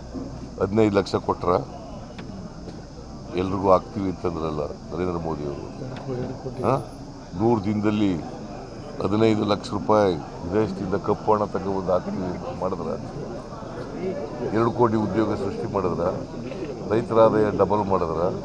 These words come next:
ಒಳ್ಳೆ ದಿನಗಳು ಬಂದುವ? ಅಚ್ಚೇ ದಿನ ಆಯೇಗ ಅಂತಂದ್ರು ಬಂತ? ಅದಕ್ಕೆ ಚೆಂಪು ಕೊಟ್ಟವ್ರೆ ಅಂತ. ಮೋದಿ ಕೊಟ್ಟಿರ್ತಕ್ಕಂಥ ಆಶ್ವಾಸನೆಗಳು ಅವೆಲ್ಲವೂ ಕೂಡ ಒಂದನ್ನು ಕೂಡ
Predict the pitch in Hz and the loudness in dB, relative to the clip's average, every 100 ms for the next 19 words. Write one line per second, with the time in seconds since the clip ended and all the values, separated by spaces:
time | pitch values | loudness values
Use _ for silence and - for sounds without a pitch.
0 | - - - - - 139 139 - 135 120 | -8 -8 -10 -10 -8 -6 -6 -6 -8 -8
1 | - 92 120 123 113 107 104 95 98 95 | -2 4 8 8 6 4 4 6 4 6
2 | 90 101 123 - - 147 - - 127 123 | 6 6 2 -6 -6 -4 -4 -6 -8 -6
3 | 127 - - 127 117 113 107 104 101 98 | -4 -2 2 2 2 2 4 4 2 4
4 | 98 87 92 87 80 82 87 - 90 - | 4 4 0 -2 -4 -6 -4 0 2 0
5 | - - - - - - - - 101 113 | -6 -12 -12 -12 -12 -12 -10 0 0 0
6 | 131 - - - - - - - 107 117 | -4 -6 -8 -12 -12 -12 -10 0 2 2
7 | - 110 107 98 90 76 73 69 71 85 | 2 2 4 4 2 -2 -4 -6 -4 0
8 | 104 110 113 110 110 - 95 - 107 - | 2 4 2 2 0 -2 -4 -4 -4 -4
9 | 92 101 85 - 95 98 92 92 - - | -4 -4 -4 2 4 4 2 -2 -4 4
10 | 80 90 101 95 - 82 69 69 - - | 4 6 4 4 2 -6 -6 -8 -10 -16
11 | - - - - - 127 120 - 87 95 | -16 -16 -16 -16 -14 -12 -10 -4 0 2
12 | 107 117 113 - 113 - - - - 117 | 4 4 4 2 0 0 -4 -14 -14 -12
13 | 113 - - - - 98 107 113 113 - | -12 -12 -12 -10 0 2 2 0 0 2